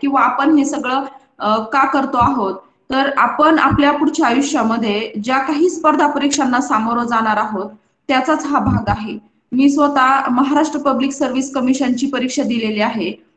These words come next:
त्यातूनच मी पहिल्याच प्रयत्नात उपजिल्हाधिकारी म्हणून माझी नियुक्ती झालेली आहे. त्याचबरोबर मी महाराष्ट्र कृषी सेवा, अ, ही ही परीक्षा दिलेली होती आणि त्याचबरोबर सेल टॅक्स इन्स्पेक्टर याही परीक्षेत माझी नियुक्ती झाली होती.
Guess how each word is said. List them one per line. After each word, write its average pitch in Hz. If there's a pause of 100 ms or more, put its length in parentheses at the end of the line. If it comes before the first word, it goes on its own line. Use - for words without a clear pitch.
(120)
त्यातूनच 277
मी 269
पहिल्याच 285
प्रयत्नात 254
उपजिल्हाधिकारी 262
म्हणून 262
माझी 240
नियुक्ती 233
झालेली 202
आहे. 185 (420)
त्याचबरोबर 285
मी 285
महाराष्ट्र 285
कृषी 285
सेवा, 233 (360)
अ, 220 (260)
ही 277
ही 294
परीक्षा 302
दिलेली 240
होती 214 (260)
आणि 220 (100)
त्याचबरोबर 269
सेल 262
टॅक्स 277
इन्स्पेक्टर 254
याही 254
परीक्षेत 285
माझी 254
नियुक्ती 233
झाली 220
होती. 202